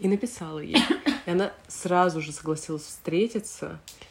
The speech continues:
и она мне вываливала всю свою историю так, что вообще-то кино отдельное можно снимать про неё. И она послушала песню Лёхи у меня в эпизоде в кино в первый раз. Вот.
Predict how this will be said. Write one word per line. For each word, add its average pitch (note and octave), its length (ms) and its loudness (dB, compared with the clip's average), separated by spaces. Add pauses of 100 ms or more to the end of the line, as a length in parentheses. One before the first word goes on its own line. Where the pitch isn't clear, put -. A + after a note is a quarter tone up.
(140)
и E3+ 60 -2
она E3+ 220 0
мне F3+ 180 2
вываливала D#3+ 640 -2
всю E3 220 -8
свою D#3 360 -4
историю F#3+ 500 -2
так, F3+ 460 -6 (440)
что - 240 -10
вообще-то F3 540 -4 (280)
кино E3+ 440 0
отдельное D#3 720 -2
можно D#3+ 240 -4
снимать E3 360 -4 (100)
про D#3 120 -6
неё. D3 460 -4 (160)
И D#3 480 -6
она E3+ 240 -2
послушала E3 840 -4
песню D#3 500 -10
Лёхи E3 480 -8 (320)
у E3+ 40 -10
меня D#3 340 -4
в E3+ 100 -4
эпизоде D3+ 460 -6
в - 160 -6
кино D3+ 220 -4 (180)
в - 40 -20
первый D#3+ 280 -8
раз. - 340 -14 (920)
Вот. E3 320 -6